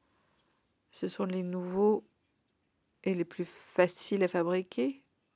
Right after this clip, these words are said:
Une des raisons pour lesquelles il est difficile d'avoir des grandes, euh, quantités des vaccins plus anciens, c'est qu'ils sont difficiles à réaliser.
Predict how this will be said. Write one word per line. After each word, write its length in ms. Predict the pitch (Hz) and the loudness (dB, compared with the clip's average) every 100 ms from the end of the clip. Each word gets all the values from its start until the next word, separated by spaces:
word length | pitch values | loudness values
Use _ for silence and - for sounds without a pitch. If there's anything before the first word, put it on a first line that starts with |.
| _ | _
Une 240 | - 208 196 | -4 -2 0
des 120 | 196 | -2
raisons 320 | 190 190 208 | -2 -2 0
pour 100 | 208 | 0
lesquelles 320 | 196 190 202 | 0 2 0
il 140 | 196 190 | 2 0
est 40 | |
difficile 340 | 180 185 - 196 | 0 -2 -2 -4
d'avoir 200 | 190 185 | -4 -4
des 140 | 175 | -6
grandes, 600 | 175 175 196 185 175 175 - _ _ _ _ _ - - - - | -6 -8 -8 -6 -6 -8 -12 _ _ _ _ _ -20 -20 -14 -8
euh, 120 | 170 | -8
quantités 1000 | - 190 185 - 196 - - 220 294 311 _ _ _ _ _ - | -2 -2 -2 -10 -12 -12 -2 0 0 -4 _ _ _ _ _ -6
des 180 | 185 190 | 0 4
vaccins 600 | 185 190 - - 208 - | 4 2 -2 2 4 2
plus 400 | - - 202 190 | -4 -6 -2 0
anciens, 300 | 202 - 269 | 0 2 2
c'est 140 | 254 | 2
qu'ils 140 | 220 - | -2 2
sont 160 | 220 | 2
difficiles 800 | 202 226 - 233 - 285 262 185 - | 4 4 4 2 2 0 2 0 -2
à 200 | 185 185 | -2 0
réaliser. 800 | 190 208 190 175 180 170 170 | 0 0 2 0 -2 0 0